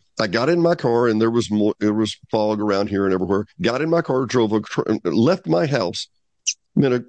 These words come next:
quarter of a mile to DeSoto, crossed on DeSoto, went up, uh, Bel-, um, oh, Valencia? No, um,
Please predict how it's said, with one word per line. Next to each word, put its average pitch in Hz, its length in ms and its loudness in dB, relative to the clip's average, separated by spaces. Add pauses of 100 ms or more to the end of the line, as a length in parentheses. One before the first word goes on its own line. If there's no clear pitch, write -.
(120)
quarter 202 260 2
of 139 80 0
a 139 60 2
mile 117 460 2
to 156 140 0
DeSoto, 107 560 0 (360)
crossed 202 400 0
on 175 160 2
DeSoto, 104 580 0 (260)
went 123 320 0
up, - 160 0 (160)
uh, 113 240 2 (160)
Bel-, 104 420 -2
um, 92 360 -2 (540)
oh, 90 420 2 (180)
Valencia? 113 560 0
No, 85 280 -2
um, 85 140 0